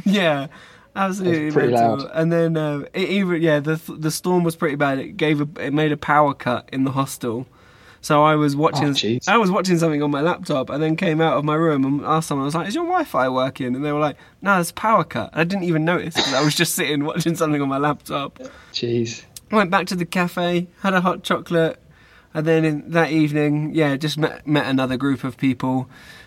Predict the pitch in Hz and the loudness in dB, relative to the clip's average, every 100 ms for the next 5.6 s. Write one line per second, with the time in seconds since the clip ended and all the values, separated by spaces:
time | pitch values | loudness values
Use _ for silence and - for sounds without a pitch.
0 | - 156 139 156 135 117 139 120 127 127 | -8 -4 -2 0 0 0 -2 0 -2 2
1 | 139 135 131 139 135 127 135 135 123 123 | 2 0 -2 0 -2 -2 0 2 2 -2
2 | 135 127 131 147 147 - - - - - | 0 2 2 2 -4 -16 -20 -20 -20 -20
3 | - 208 185 170 165 170 156 156 156 151 | -6 -4 0 0 0 2 4 4 2 0
4 | 147 151 - 156 156 151 147 - 170 160 | 0 -2 -4 0 2 0 -2 -4 0 0
5 | 143 - 139 139 139 135 | -2 -4 -2 0 -2 -2